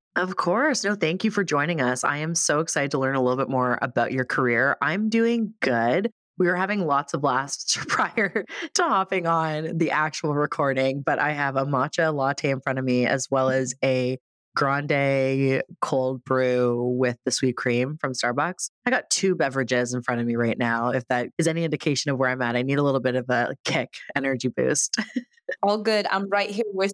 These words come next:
Speaker 2: you, double fisting with a beet orange juice and then a water.
Speaker 1: I can see you, but people listening can't.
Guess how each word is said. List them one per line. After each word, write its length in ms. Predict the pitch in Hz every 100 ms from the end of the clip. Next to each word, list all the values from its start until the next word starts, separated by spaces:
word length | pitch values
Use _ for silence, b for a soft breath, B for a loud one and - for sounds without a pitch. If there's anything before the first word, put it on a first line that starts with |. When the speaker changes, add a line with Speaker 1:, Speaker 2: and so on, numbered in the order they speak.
| -
Speaker 2:
you, 220 | 202 196
double 380 | 165 196 175 185
fisting 480 | - 196 - 185 180
with 220 | 175 170
a 240 | 165 160 - 160 -
beet 240 | 214 214
orange 540 | - 208 233 240 240 208
juice 580 | 220 254 262 269 - - -
and 260 | 190 175
then 480 | 170 175 175 175 185 - _ -
a 80 |
water. 560 | 190 180 147 120 107 - _ _ _ _ _
Speaker 1:
I 160 | 175
can 160 | 190 170
see 220 | - 123
you, 200 | 120 127 -
but 100 | 139
people 240 | 175 175
listening 360 | 151 - 127 123
can't. 360 | 139 113 104